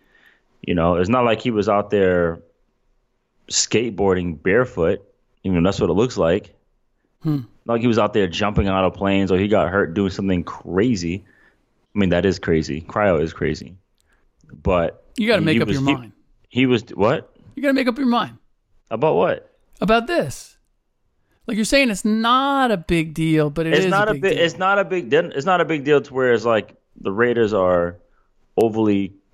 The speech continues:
Speaker 1: crazy concerned, but it's a big deal because, like, dude, the football season started and he can't, he's not full go.
Speaker 2: This is my concern, is not making it a big deal. Are you setting a bad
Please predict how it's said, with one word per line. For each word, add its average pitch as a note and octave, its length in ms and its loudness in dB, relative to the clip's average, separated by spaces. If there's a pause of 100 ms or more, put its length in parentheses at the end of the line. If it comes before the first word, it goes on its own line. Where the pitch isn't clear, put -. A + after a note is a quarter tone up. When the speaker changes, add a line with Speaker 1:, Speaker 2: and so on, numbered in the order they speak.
Speaker 1:
crazy A2+ 280 0
concerned, A#2+ 420 -2
but G#2+ 120 2
it's G2+ 140 -4
a G#2 60 0
big F#2+ 220 -2
deal C3+ 160 2
because, G2+ 320 -2
like, F#2 160 0
dude, B2 180 0
the G2 60 -8
football G2 340 -2
season F#2 260 -4
started A2 400 -2
and D#2+ 100 -8
he F2+ 120 -4
can't, - 300 -6 (480)
he's G#2+ 160 0
not F2+ 240 -2
full F#2+ 140 0
go. A2 320 -2 (720)
Speaker 2:
This A#3 180 -2
is A3 140 0
my F#3+ 180 4
concern, D#3 540 0
is D#3 500 -2 (1200)
not F3 320 2
making E3+ 320 0
it D3 80 2
a C#3+ 60 -2
big D3+ 260 -2
deal. D3+ 480 -2 (840)
Are E3+ 80 2
you E3 140 2
setting F#3 300 2
a D3+ 40 -2
bad D#3 680 -2